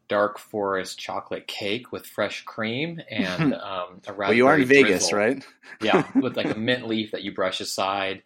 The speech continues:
Speaker 2: Mm.
Speaker 1: And the presentation is just exquisite. And, um, so I am in Vegas, and I brought my Switch,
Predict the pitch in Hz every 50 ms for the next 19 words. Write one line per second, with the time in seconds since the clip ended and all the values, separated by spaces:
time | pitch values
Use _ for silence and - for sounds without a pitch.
0 | _ _ _ _ _ _ _ _ 143 139 127 117 113 110 107 101 98 113 - -
1 | 165 170 170 175 147 - 120 110 101 98 - - 101 98 98 95 98 95 - -
2 | 107 101 98 - - - - _ - 107 - - - - 104 95 85 90 87 87
3 | 85 - _ _ _ - - 104 101 98 101 98 - _ 117 120 120 117 113 107
4 | 101 - _ _ _ _ _ _ _ _ _ - - - - 160 147 143 147 165
5 | 175 170 139 127 113 107 104 110 107 107 - - - 101 98 98 98 98 98 95
6 | 95 90 87 98 101 110 117 - - - 98 92 95 101 - - - -